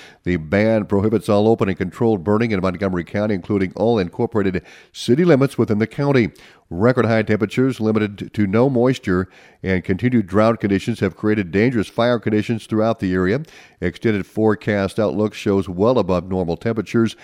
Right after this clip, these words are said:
and extremely windy conditions cause a concern that any outdoor fire will become large and out of control quickly.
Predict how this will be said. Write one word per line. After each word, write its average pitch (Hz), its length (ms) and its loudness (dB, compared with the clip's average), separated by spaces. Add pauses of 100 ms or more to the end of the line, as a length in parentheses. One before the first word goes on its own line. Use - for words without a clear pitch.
(280)
and 98 140 0
extremely 117 600 0
windy 113 320 0
conditions 101 480 -2
cause 98 300 -2
a 92 60 -12
concern 101 420 -2
that 95 140 -2
any 95 120 -2
outdoor 92 380 0
fire 107 400 0
will 131 560 0 (300)
become 92 340 -2
large 104 500 4
and 95 120 -2 (100)
out 101 220 0
of 110 160 -2
control 110 560 0
quickly. 113 560 0